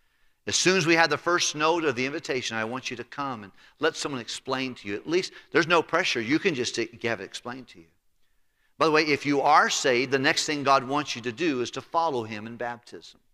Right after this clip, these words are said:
You don't get baptized so you can be saved. You get baptized because you're saved. You don't get baptized for you. You get baptized for him. Why did Jesus get baptized?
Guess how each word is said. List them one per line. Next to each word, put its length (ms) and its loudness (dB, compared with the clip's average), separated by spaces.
You 100 -2
don't 220 0
get 160 -4
baptized 680 4
so 100 -2
you 140 -4
can 160 -8
be 140 -6
saved. 340 0
You 60 -8
get 160 -4
baptized 420 0
because 380 -8
you're 80 -14
saved. 340 -10
You 100 0
don't 120 2
get 160 4
baptized 800 2
for 140 2
you. 300 4
You 180 -4
get 160 0
baptized 480 0
for 120 -6
him. 340 -14
Why 200 4
did 120 -2
Jesus 440 -2
get 160 -2
baptized? 420 0